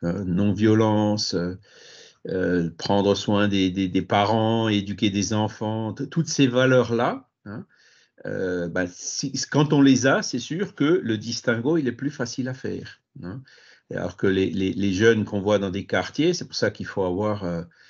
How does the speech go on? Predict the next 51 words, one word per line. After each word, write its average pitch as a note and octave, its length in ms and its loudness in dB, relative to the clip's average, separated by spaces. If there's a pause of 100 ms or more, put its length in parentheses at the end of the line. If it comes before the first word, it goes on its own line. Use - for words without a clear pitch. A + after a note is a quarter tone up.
(360)
euh, E2 80 -6
faut, - 240 -6
faut - 160 0
re-, A2+ 220 4
faut - 140 -6
toujours D#3 220 2
les D#3 100 4
regarder B2 440 4
sous - 140 -10
cet A#2 240 -6
angle-là, G#2+ 580 -2
quoi, F2 280 -10 (200)
hein. E2 180 -12 (560)
Euh, F#2 420 -4
des F2+ 360 -4
jeunes A#2 360 6
qui, F#2+ 400 -4
qui G#2 160 -4
ont F#2+ 60 -2
toujours G#2+ 320 -4
été G#2 220 -2
dans G2+ 120 0
la G2 140 0
rue, A#2 320 4
qui G#2+ 140 -6
ont F#2+ 100 -4
jamais, G2+ 460 0
qui F#2+ 160 -2
ont F2+ 200 -2
toujours G2+ 320 -4
vécu G#2+ 400 4
qu'avec, G#2 440 0
euh, F#2 180 2
ou F#2+ 160 0
été G2 220 0
influencés G2 600 -2
toujours G#2 320 -4
par F#2 200 0
des, F#2 160 2
des F#2 220 2
dealers G2+ 480 2
ou G2 80 0
des F2+ 80 -2
gens, F#2+ 180 -2 (160)
ou F#2+ 180 0
des F#2 120 0
gens F#2+ 180 2
comme F#2 240 0
ça, E3 240 0 (640)
eh F2 100 2
ben, F2 600 2